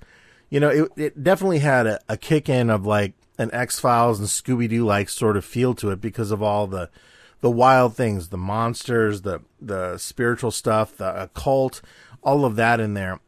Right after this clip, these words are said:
And when you least expect it, I'm gonna just go ahead and go full spoiler because I figure, um,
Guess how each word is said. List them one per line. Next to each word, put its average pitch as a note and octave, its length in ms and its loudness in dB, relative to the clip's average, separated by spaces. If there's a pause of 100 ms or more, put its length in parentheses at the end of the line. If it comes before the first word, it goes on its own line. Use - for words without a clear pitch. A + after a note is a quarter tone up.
(100)
And C#3 180 -2
when D3 160 0
you C3+ 120 0
least E3+ 280 -4
expect A2+ 420 -4
it, G#2+ 60 -6
I'm G3+ 140 0
gonna G3 140 0
just A2+ 200 -8
go B2 80 -2
ahead A2+ 160 0
and G2 80 -10
go G2 100 0
full F#2 220 -10
spoiler F2+ 440 -8
because F#2 280 -8
I F#2+ 80 -6
figure, F#2+ 420 -6 (460)
um, F#2+ 520 -2